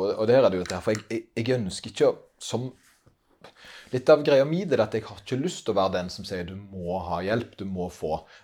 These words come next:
Eh, men, men, eh, hvis jeg på en måte skulle valgt om igjen selv også, så tror jeg nok det, det å være ydmyk nok til å så hørt på andre, eh, hadde nok hjulpet meg veldig mye. Selv om jeg var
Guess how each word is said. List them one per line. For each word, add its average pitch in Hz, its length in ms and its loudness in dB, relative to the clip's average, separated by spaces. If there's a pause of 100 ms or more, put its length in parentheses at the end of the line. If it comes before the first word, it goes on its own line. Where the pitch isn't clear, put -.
Eh, 90 680 -6 (480)
men, 113 480 -4
men, 117 360 -4
eh, 113 280 -2
hvis 110 300 -8
jeg 107 180 -6
på 107 80 -4
en 104 60 -4
måte 101 200 -6
skulle 98 220 -6
valgt 95 300 -4
om 92 100 -8
igjen 92 300 -6
selv 175 420 2
også, 131 220 -4
så 117 80 -8
tror 98 280 -2
jeg 92 60 -6
nok 92 220 -8
det, 82 160 -4 (520)
det 98 320 -4
å 104 160 -6
være 98 440 -4
ydmyk 101 500 -8
nok 92 300 -10
til 90 180 -6
å 92 80 -8
så 95 140 -8
hørt - 280 -14
på 95 120 0
andre, 90 400 0 (400)
eh, 92 580 -2 (300)
hadde 90 280 -6
nok 95 160 -10
hjulpet 87 360 -10
meg 85 200 -8
veldig 82 280 -8
mye. 123 220 2 (680)
Selv 90 240 -2
om 85 80 -4
jeg 87 80 -8
var 90 80 -2